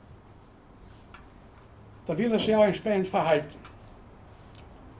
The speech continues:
Und wird durch sein spezifisches Verhalten und Handeln bei seinen Mitmenschen tatsächlich bewirken, dass sie ihm mit Skepsis begegnen. Was ursprünglich also als ein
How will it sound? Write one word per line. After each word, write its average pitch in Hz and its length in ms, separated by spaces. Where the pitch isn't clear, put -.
Und 156 80
wird 214 180
durch 190 160
sein 196 160
spezifisches 196 640
Verhalten 185 500
und 131 200
Handeln 151 400
bei 180 140
seinen 180 300
Mitmenschen 180 640
tatsächlich 180 560
bewirken, 139 600
dass 180 200
sie 220 160
ihm 208 80
mit 196 100
Skepsis - 460
begegnen. - 500
Was 180 200
ursprünglich 190 540
also 160 260
als 151 100
ein 147 180